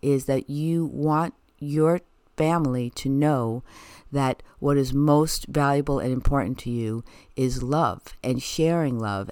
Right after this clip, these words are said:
and that love, all positive emotions come from love. So it's expansive and it makes you more capable than you ever imagined possible.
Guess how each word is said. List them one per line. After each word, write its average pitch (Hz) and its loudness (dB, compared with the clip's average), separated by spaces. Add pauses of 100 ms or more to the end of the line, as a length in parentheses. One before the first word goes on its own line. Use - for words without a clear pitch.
and 139 2
that 131 -2
love, 139 4 (720)
all 202 8
positive 170 6
emotions 139 -2
come 190 -2
from 127 -4
love. 107 -4
So 131 2
it's - -4
expansive 156 -2
and 135 2
it 135 0
makes 160 -2
you 151 0
more 160 4 (100)
capable - 0 (400)
than 143 6
you 139 4
ever 143 2
imagined 127 -2
possible. 147 2